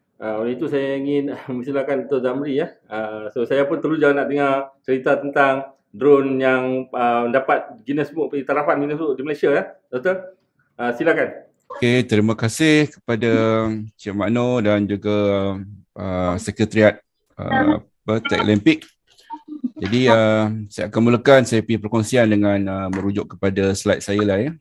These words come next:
Speaker 2: Okey, ah, terlebih dahulu, ah, selamat datang kepada semua saudari yang mungkin berpotensi untuk, ah, ah, menyertai pertandingan ni. Jadi, untuk, ah, sesi we-, webinar ni,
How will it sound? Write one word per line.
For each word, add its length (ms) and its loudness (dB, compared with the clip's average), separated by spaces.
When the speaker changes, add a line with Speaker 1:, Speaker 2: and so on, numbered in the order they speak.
Speaker 2:
Okey, 320 0
ah, 560 2
terlebih 240 -2
dahulu, 320 2
ah, 640 0
selamat 260 -8
datang 200 2
kepada 640 0
semua 640 0
saudari 600 -2
yang 160 2
mungkin 400 2
berpotensi 520 -2
untuk, 360 0
ah, 440 -2
ah, 200 -6
menyertai 440 0
pertandingan 440 0
ni. 200 -6
Jadi, 240 -2
untuk, 320 -2
ah, 320 4
sesi 400 -4
we-, 240 -4
webinar 320 0
ni, 240 -2